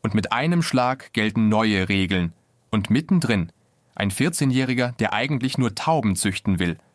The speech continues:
Heute geht's um den Roman Der letzte Sommer der Tauben von Abbas Kida. Das Buch zeigt sehr anschaulich, wie totalitäre Herrschaft in den Alltag dringt und wie schnell ein normales Leben aus den Fugen geraten kann.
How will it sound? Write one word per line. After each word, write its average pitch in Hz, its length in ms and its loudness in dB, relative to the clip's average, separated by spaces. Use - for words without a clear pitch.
Heute 139 380 -2
geht's 127 260 -2
um 123 80 -2
den 117 140 0
Roman 120 480 0
Der 104 140 0
letzte 127 420 -2
Sommer 117 380 0
der 104 200 -2
Tauben 101 520 -2
von 107 220 -2
Abbas 123 360 -2
Kida. 98 440 -2
Das 101 160 -4
Buch 147 320 -2
zeigt 110 300 -2
sehr 117 340 0
anschaulich, 98 840 -4
wie 107 180 0
totalitäre 120 920 0
Herrschaft 104 720 -2
in 117 100 0
den 110 160 2
Alltag 98 460 -2
dringt 104 340 -2
und 147 140 0
wie 170 120 0
schnell 208 300 0
ein 170 180 0
normales 156 600 0
Leben 131 380 2
aus 117 100 -2
den 127 180 0
Fugen 120 360 2
geraten 98 420 -2
kann. - 320 -8